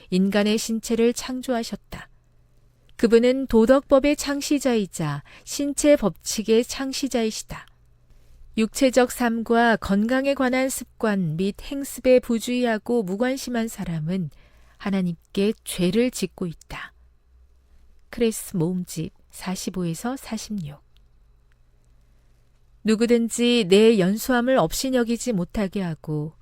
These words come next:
오직 말과 행실과 사랑과 믿음과 정절에 있어서 믿는 자에게 본이 되어. 디모데전서 사 장 십이 절.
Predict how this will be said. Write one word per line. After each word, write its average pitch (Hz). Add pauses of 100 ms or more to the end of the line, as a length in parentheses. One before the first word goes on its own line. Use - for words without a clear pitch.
(180)
오직 175
말과 190
행실과 220
사랑과 220
믿음과 214
정절에 220
있어서 190 (360)
믿는 226
자에게 220
본이 190
되어. 160 (480)
디모데전서 180
사 170
장 233
십이 185
절. -